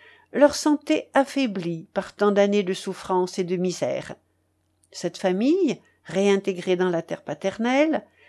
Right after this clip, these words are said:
vit renaître dans son sein la joie, l'aisance et le bonheur, qui furent encore augmentés quelque temps après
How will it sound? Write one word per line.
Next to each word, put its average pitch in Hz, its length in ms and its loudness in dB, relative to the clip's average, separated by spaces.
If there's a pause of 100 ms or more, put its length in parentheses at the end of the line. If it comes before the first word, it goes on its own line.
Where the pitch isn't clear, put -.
(180)
vit 226 180 -2
renaître 311 560 4
dans 254 180 0
son 247 220 -2
sein 240 460 0 (140)
la 196 180 4
joie, 170 500 -2 (220)
l'aisance 185 580 0
et 240 60 0
le 208 120 0
bonheur, 156 640 -2 (560)
qui 302 160 2
furent 302 380 0
encore 349 440 4
augmentés 240 840 2
quelque 302 340 0
temps 196 340 -2
après 294 520 0